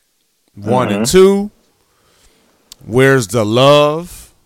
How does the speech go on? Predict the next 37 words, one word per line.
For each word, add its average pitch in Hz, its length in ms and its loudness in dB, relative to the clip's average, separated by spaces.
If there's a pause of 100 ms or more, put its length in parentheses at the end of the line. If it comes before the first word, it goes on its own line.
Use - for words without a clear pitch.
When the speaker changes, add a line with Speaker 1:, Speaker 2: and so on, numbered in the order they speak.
(200)
Speaker 1:
It 95 100 -16
was 101 240 -12
me, 110 180 -6
you, 117 400 -4
and 104 200 -8
Go 107 300 -2
D 151 360 -2
from 98 320 -12
Talker 127 420 -2
Brothers 98 380 -8
podcast. - 800 -10
So - 300 -18
anyway, 104 520 -4
y'all 98 260 -8
just 110 180 -16
go 107 120 -6
ahead 107 140 -6
and 98 80 -12
check 104 260 -10
him 95 100 -12
out. 101 200 -10 (180)
And 151 200 -6
also, 160 400 -4
he 120 540 -10 (120)
was 104 260 -8 (100)
also 113 680 -6
on 101 500 -12 (460)
the 95 140 -12
Spotlight 101 880 -6 (340)
episode 101 500 -8
for 107 140 -12
Why 107 200 -4
Not 92 260 -10
Sports - 540 0 (340)
with 101 460 -8 (460)
Big 120 300 -2
Roy, 107 380 -4